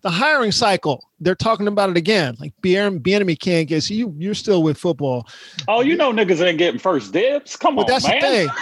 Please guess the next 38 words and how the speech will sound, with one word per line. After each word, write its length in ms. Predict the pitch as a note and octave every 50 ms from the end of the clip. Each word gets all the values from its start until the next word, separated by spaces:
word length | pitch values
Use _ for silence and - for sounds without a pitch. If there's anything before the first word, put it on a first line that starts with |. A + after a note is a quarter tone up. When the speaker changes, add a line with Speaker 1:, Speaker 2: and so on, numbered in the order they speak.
| -
Speaker 1:
But 80 | G3 -
that's 180 | A#3 A#3+ F#3+ -
the 60 | G3 -
thing. 240 | C#4+ D4 C#4 A#3+ G3+
It's 160 | F#3+ F3 -
like 220 | G#3 G3 F#3 D3+ C#3
Bieniemy, 280 | D#3+ F#3+ A3 A#3 A3+ G3
so 140 | - G3 D#3+
Bieniemy 380 | C#3+ F#3 G3+ A3+ A#3 A3 G3+
can't 180 | - G3+ G3 F3
get 80 | F#3 F3+
hired. 300 | F3 F3+ F#3 F3+ F3+ E3
So 200 | - - F3+ E3
none 400 | D#3+ D#3+ E3 G3+ A3+ B3+ A#3+ G#3+
got 180 | F3+ F3+ E3
hired 260 | D3+ D#3 D#3+ D3+ D3 C#3+
this 160 | F3 F3+ -
cycle, 420 | - D3+ C3 B2 - - - _ _ - -
right? 280 | D#3 C#3+ C#3+ D#3 F#3 - _ _ _ _ _ _ _ - - - - - - -
None 180 | D#3+ F3+ G3 F#3+
of 80 | F3 E3+
us 160 | F#3 F3+ -
are 40 | E3
gonna 140 | D#3 D#3 D3+
get 100 | D3 C#3+
hired. 420 | D#3+ G#3+ C4+ C#4 G3 D#3 C#3 C3+ - _ _ _ _ _ _ _ _ _ _ _ _ _ _ _ _ _ _ _ A#3+
So 200 | - - A3 G#3+
everybody's 360 | A3 A#3+ A#3 B3+ A#3 A3 -
complaining 540 | - F#3+ E3+ - B3+ C#4+ E4 F4 D4+ A#3 F#3
about 300 | D3+ D3+ D#3+ D#3 E3 F3+
it. 120 | G3 F#3+
Like, 180 | F#3 F3 - G3
you're 80 | F#3+
hearing 380 | F3 G3+ A3 G#3+ G#3 G3+ G3+ F#3
your, 140 | F#3 F#3 G3+
your 200 | G#3 G#3 G#3 G3+
Stephen 400 | - - A#3+ A#3+ A3+ G3 G3+ F3+
A's, 560 | E3+ E3+ E3 E3+ E3+ E3 E3+ E3 - -